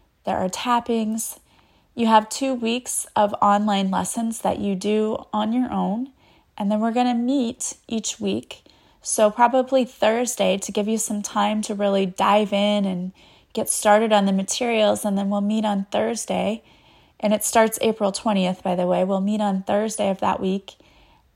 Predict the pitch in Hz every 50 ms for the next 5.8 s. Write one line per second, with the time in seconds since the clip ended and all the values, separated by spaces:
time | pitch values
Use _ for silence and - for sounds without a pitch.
0 | _ _ - 214 202 208 208 196 196 190 185 202 214 - - - - 185 196 -
1 | - 262 254 254 262 262 - - 214 196 196 196 196 190 185 190 190 196 - 208
2 | 196 190 - 202 190 - - 202 208 220 214 - - - 214 220 220 - - 196
3 | 190 190 - - 185 190 - - - 190 190 185 180 - 196 185 185 185 190 190
4 | 185 180 180 180 180 190 185 - 196 185 - - 185 185 185 185 - - - 277
5 | 277 269 - - - 269 262 247 240 233 233 233 240 - -